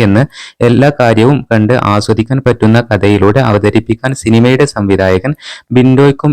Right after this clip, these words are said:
ഈ സിനിമക്കൊപ്പം പ്രവർത്തിച്ച മറ്റെല്ലാവർക്കും കഴിഞ്ഞിട്ടുണ്ട് എന്നും എം എ ബേബി അഭിപ്രായപ്പെട്ടു. അവരെയെല്ലാം അനുമോദിക്കുന്നു എന്നും എം എ ബേബി പറഞ്ഞിട്ടുണ്ട്. മാജിക് ഫ്രെയിംസിന്റെ ബാനറിൽ ലിസ്റ്റിൻ സ്റ്റീഫൻ നിർമ്മിച്ച്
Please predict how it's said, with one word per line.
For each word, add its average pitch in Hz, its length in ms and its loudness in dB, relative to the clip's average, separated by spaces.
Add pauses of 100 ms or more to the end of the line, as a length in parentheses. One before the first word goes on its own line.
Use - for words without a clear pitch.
ഈ 127 120 0
സിനിമക്കൊപ്പം 123 720 -2
പ്രവർത്തിച്ച 110 420 0 (140)
മറ്റെല്ലാവർക്കും 113 760 0 (100)
കഴിഞ്ഞിട്ടുണ്ട് 101 600 0 (100)
എന്നും 117 280 0
എം 98 220 0
എ 98 140 2
ബേബി 92 300 2
അഭിപ്രായപ്പെട്ടു. 95 760 -2 (840)
അവരെയെല്ലാം 120 640 2
അനുമോദിക്കുന്നു 117 720 2 (120)
എന്നും 104 200 0 (120)
എം 98 160 0
എ 98 60 0
ബേബി 98 380 0
പറഞ്ഞിട്ടുണ്ട്. 95 560 0 (420)
മാജിക് 143 440 2
ഫ്രെയിംസിന്റെ 143 500 0
ബാനറിൽ 110 440 0 (140)
ലിസ്റ്റിൻ 113 420 0
സ്റ്റീഫൻ 120 420 0
നിർമ്മിച്ച് 101 400 0